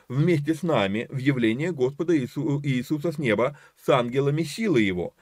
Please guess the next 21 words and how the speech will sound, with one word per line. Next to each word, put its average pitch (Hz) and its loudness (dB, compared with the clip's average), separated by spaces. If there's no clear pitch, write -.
в - -20
пламеняющем 127 2
огне, 123 0
созда-, 135 2
совершающего 139 2
отмщение 113 -2
непознавшим 120 -2
Бога 101 0
и 180 -2
не 220 0
покоряющимся 160 2
благовествованию 120 4
Господа 147 0
нашего 117 0
Иисуса 117 -4
Христа, 135 -2
которые 151 0
подвергнутся 196 0
наказанию 135 0
вечной 120 -2
погибели 113 0